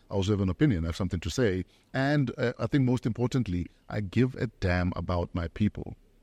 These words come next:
and I will be the voice for my people, come hell or high water. So, so shout out to you, and, uh,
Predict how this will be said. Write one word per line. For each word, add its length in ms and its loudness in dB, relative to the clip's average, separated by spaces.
and 120 2
I 80 0
will 140 2
be 180 4
the 120 4
voice 340 2
for 220 0
my 140 2
people, 420 -2
come 160 4
hell 260 4
or 80 2
high 140 2
water. 340 -2
So, 220 0
so 160 0
shout 320 0
out 140 0
to 100 -2
you, 340 2
and, 240 2
uh, 240 2